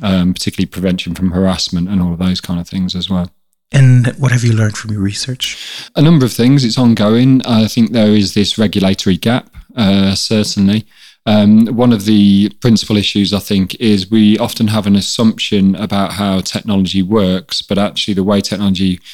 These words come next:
Speaker 1: works is shaped by particular operation environments, particular practices, and so on. And those are the spaces really where, where regulation should work.
Speaker 2: It has to be more specific,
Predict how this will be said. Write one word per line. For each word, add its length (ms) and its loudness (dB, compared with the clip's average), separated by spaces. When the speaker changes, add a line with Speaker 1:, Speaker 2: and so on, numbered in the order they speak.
Speaker 1:
works 540 -2
is 260 0
shaped 580 -4
by 240 -2
particular 440 -6
operation 480 -4
environments, 640 0
particular 460 -12
practices, 840 -6
and 300 -4
so 360 -2
on. 180 -4
And 100 4
those 240 2
are 60 -12
the 80 -4
spaces 540 -4
really 240 0
where, 400 0
where 180 0
regulation 680 0
should 260 -10
work. 440 0
Speaker 2:
It 80 -10
has 180 0
to 100 -2
be 100 6
more 260 6
specific, 840 -4